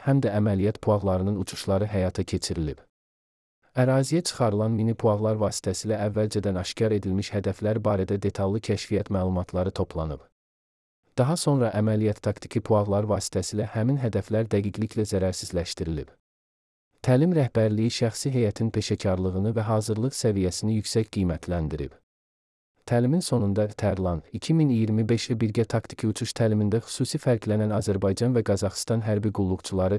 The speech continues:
hərbi əməkdaşlıq sahəsində xidmətlərə görə medalı və qiymətli hədiyyələrlə təltif olunub.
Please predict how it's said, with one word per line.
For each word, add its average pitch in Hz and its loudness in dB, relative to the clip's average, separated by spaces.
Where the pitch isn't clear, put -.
hərbi 110 2
əməkdaşlıq 104 -2
sahəsində 98 -2
xidmətlərə 98 0
görə 101 2
medalı 104 0
və 107 0
qiymətli 104 -2
hədiyyələrlə 104 0
təltif - -4
olunub. 71 -4